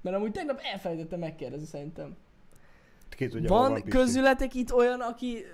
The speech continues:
Speaker 1: fog tudni ma játszani a Valoranttal? Na, mi nem tudjuk.
Speaker 2: Én nem.
Speaker 1: Én se. Csak kérdezem. De mondjuk az a baj, hogy valaki beír, hogy van.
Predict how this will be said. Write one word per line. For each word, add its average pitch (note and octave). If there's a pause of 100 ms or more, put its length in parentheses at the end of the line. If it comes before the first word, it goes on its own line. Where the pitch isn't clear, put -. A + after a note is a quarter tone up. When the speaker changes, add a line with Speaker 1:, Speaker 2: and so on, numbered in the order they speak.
(140)
Speaker 1:
fog B3
tudni A3+
ma A3+
játszani A3
a G#3+
Valoranttal? A3 (1900)
Na, E3+ (680)
mi E3
nem F3
tudjuk. -
Speaker 2:
Én A#2
nem. G2+ (300)
Speaker 1:
Én A#2+
se. C#3+ (460)
Csak F3
kérdezem. D3 (2500)
De E3+
mondjuk D#3+
az D#3+
a D#3
baj, B2+
hogy C3
valaki B2+
beír, A#2
hogy A2+
van. A#2+